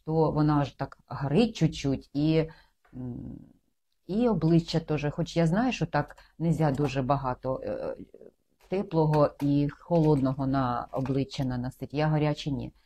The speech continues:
Тільки так тепленьке, прохолодненьке. А для тіла я роблю і гарячу, і таку холодну, що, <laughs> ну, подобається мені. І ще,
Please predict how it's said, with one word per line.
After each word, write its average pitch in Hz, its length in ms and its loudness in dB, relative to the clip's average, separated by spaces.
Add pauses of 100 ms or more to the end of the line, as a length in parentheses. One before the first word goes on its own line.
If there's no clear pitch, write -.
(160)
Тільки 160 240 -4
так - 200 -4
тепленьке, 254 680 -2
прохолодненьке. 117 840 -8 (300)
А 190 160 2
для 202 180 8
тіла 269 380 6
я 254 180 8
роблю 240 300 4
і 233 140 4
гарячу, 208 500 -2
і 190 60 4
таку 143 280 -8
холодну, 220 680 4
що, 208 340 0 (380)
<laughs> 240 420 0 (1040)
ну, 220 320 -2 (560)
подобається 143 680 -4
мені. 139 400 0
І 196 40 0
ще, - 180 6